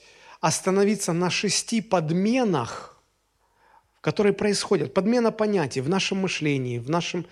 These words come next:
церковном восприятии. Шесть подмен в церковной жизни, а, благодаря которым церковное членство обесценивается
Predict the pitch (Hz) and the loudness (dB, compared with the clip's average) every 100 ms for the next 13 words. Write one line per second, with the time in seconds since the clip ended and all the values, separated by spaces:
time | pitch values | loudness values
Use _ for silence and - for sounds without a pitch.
0 | - - - 165 151 190 180 170 170 - | -16 -18 -4 -2 2 4 4 2 -2 0
1 | 165 143 131 - 120 - - - - 269 | 2 2 2 -2 -10 -14 -20 -10 -2 0
2 | - - - 196 190 214 175 127 120 - | 0 -4 -2 0 2 2 2 0 -4 -4
3 | 147 170 160 151 151 208 254 165 135 - | -2 -2 0 0 0 2 2 2 -2 -4
4 | - - - - - - - - - - | -18 -20 -20 -20 -20 -20 -20 -20 -20 -6
5 | 156 143 139 135 139 175 170 185 196 196 | 0 2 2 2 2 2 4 4 4 4
6 | 196 180 - 262 240 165 135 123 - - | 2 0 4 4 6 4 2 -6 -16 -20
7 | - - - - _ _ - 175 214 196 | -20 -20 -20 -20 _ _ -4 2 4 4
8 | 180 226 220 - 180 151 170 - - 262 | 2 2 2 2 2 2 0 -2 -2 2
9 | 262 170 139 131 - 127 - | 2 2 2 -2 -4 -4 -6